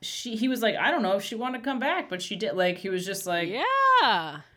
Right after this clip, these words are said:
Speaker 1: I know. I'm like, "Okay, so this, again, doesn't sound so bad. I can go kind of be the life of the party and then go home to a plum thing that I eat once a year." Mm, I don't know.
Speaker 2: I could make that work.
Speaker 1: I could, I could.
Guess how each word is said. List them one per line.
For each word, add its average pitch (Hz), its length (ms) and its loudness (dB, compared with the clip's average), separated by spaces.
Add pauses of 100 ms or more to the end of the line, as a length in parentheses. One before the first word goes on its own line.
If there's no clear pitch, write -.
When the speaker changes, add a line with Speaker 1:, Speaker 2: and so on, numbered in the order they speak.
(400)
Speaker 1:
I 190 260 2
know. 220 440 4
I'm 202 140 2
like, 269 160 2
"Okay, 359 220 -2
so 277 120 -2
this, 392 360 -6
again, 220 420 0
doesn't 226 320 0
sound 240 380 0
so 202 220 0
bad. 165 460 0
I 175 140 2
can 202 220 -2
go 170 280 2
kind 185 180 -2
of 165 100 -2
be 170 100 -2
the 175 120 0
life 156 360 0
of 165 100 -12
the 147 60 -14
party 196 540 -4
and 190 120 -2
then 165 180 -4
go 147 200 0
home 156 500 -4
to 156 420 -4 (380)
a 170 120 -4
plum 180 580 -6
thing 269 420 -6
that 240 100 -4
I 247 40 -4
eat 247 160 -6
once 262 240 -8
a 285 60 -8
year." 277 360 -6
Mm, 294 120 -8
I 359 60 -8
don't 294 140 -6
know. 185 240 -6 (420)
Speaker 2:
I 466 40 -20 (100)
could 254 80 -4
make 165 240 -10
that 143 260 -12
work. 170 520 -12
Speaker 1:
I 247 140 4
could, - 640 -2
I 370 120 -8
could. 196 760 -4